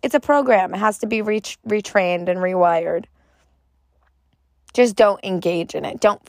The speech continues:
feed it. And don't let others feed it. You're the boss. You're in control.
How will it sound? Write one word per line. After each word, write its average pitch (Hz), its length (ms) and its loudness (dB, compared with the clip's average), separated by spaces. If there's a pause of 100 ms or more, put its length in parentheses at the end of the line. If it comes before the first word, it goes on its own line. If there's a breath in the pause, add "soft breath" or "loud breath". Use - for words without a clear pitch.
(140)
feed 175 260 -12
it. - 220 -2
And 214 100 -8
don't 320 220 -2
let 254 160 -4
others - 340 -2
feed - 220 -10
it. - 160 -8 (240)
You're 269 180 4
the 262 80 2
boss. 170 460 -2
You're 247 260 4
in 254 140 -4
control. 175 420 -2